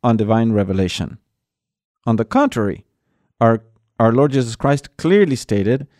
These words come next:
that there will be a day when he returns in glory to judge the living and the dead. But the day and the time of that event has not been revealed.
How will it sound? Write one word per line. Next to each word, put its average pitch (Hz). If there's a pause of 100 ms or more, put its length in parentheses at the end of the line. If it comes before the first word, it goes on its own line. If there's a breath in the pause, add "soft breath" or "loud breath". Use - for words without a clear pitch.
(280)
that 135
there 139
will 147
be 202
a 160
day 156
when 127
he 180
returns 147
in 117
glory 147
to 139
judge 135
the 131
living 127
and 107
the 107
dead. 151 (880)
But 120
the 127
day 175
and 110
the 110
time 170
of 117
that 143
event 123 (220)
has 120
not 139
been 127
revealed. 120